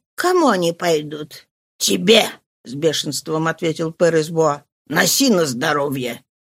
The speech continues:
Он был вовсе не безжизнен, и так как, в сущности, было несправедливо, что он умирал, то он делал все, что мог, чтобы оттянуть этот момент. Он лежал курьезно уродливый, почти доисторически безобразный,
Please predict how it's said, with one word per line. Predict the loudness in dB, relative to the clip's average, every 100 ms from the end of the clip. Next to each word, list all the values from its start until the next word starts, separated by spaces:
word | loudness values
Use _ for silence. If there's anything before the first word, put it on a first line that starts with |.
| _ 0
Он | 2 2
был | 2
вовсе | 0 -2 0
не | 4 4
безжизнен, | 2 2 2 0 0 -2 -2 -4
и | -4
так | -4 -2 -2 -2
как, | -2 -2
в | -2
сущности, | -4 -4 -2 -4 -4 -2
было | 2 4 4
несправедливо, | 4 2 0 0 0 0 0 2
что | 0 2 4
он | 6
умирал, | 6 6 4 2 0 0
то | 2
он | 4 4
делал | 4 4 2 0
все, | -4 -2
что | -2 0 0
мог, | 2 2 2 0
чтобы | -2 -2 0 -2
оттянуть | -2 -2 0 2 2 0
этот | -2 -2
момент. | 0 0 2 0 -4 -10 _ _ 0
Он | 4 4
лежал | 4 2 2
курьезно | 0 2 4 4 4 4 6
уродливый, | 6 6 4 2 0 0 0
почти | -2 -4 -4 -2 -2
доисторически | 0 0 2 0 2 0 -4 -4 -2
безобразный, | 0 2 2 4 2 2 0 -2 -4 -6